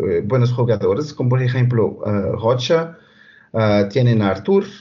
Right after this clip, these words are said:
eh, Bruno Sintra, eh, los jugadores que han, que han marcado en la final y, eh, y, y lo han merecido. Han sido la mejor, la mejor, lo, el mejor equipo.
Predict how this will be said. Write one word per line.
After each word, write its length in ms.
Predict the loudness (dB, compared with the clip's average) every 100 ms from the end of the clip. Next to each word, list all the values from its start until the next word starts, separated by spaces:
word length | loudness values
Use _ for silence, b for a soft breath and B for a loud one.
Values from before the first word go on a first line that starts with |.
| _ _ _ b b b b b
eh, 360 | 0 2 2 2
Bruno 340 | 2 2 2 2
Sintra, 540 | 0 0 2 2 0 -8 -18 -16
eh, 500 | -12 -8 -6 -6 -8 -8 -6 -4
los 320 | -4 -6 -10
jugadores 480 | -2 0 2 0 0
que 100 | 0
han, 180 | 0 0
que 120 | -2
han 100 | 0
marcado 380 | 0 0 0 2
en 100 | 0
la 80 | 0
final 460 | 0 2 0 -2 -10 _ _ _ _ _ _ _ -20 -20 -20 _
y, 200 | -2 2
eh, 360 | 4 6 4 0
y, 120 | -2 -2
y 260 | -2 -2
lo 100 | -2
han 140 | -2 -2
merecido. 520 | -2 -4 -4 -2 -4 -8 -14 -10 -8 -6
Han 180 | -6 -6
sido 240 | -6 -4
la 100 | -4
mejor, 280 | -4 -6 -10 -10 -6
la 100 | -4
mejor, 220 | -4 -4
lo, 360 | -2 -2 -2 0
el 120 | 2
mejor 240 | 2 2
equipo. 480 | 0 0 0 -2 B